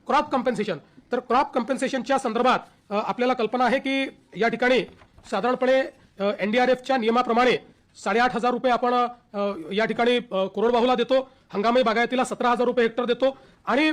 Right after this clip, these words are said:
अ, बागायतीला आपण बावीस हजार पाचशे रुपये हेक्टर देतो. त्याप्रमाणे जवळपास, अ, या ठिकाणी, अ, आपण पासष्ट लाख हेक्टर करता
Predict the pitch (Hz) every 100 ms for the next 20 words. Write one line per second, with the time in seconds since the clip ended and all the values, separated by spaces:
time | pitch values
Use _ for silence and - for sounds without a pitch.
0 | 311 233 202 240 247 247 226 302 - _
1 | 147 190 247 240 262 214 - 226 254 208
2 | 233 185 180 151 - _ _ 220 254 262
3 | 247 269 285 - - - 185 247 254 269
4 | 277 269 269 - - - 208 214 220 226
5 | 254 262 262 - - - 190 190 175 _
6 | - 180 262 370 - - 185 262 - 254
7 | 240 233 262 247 254 208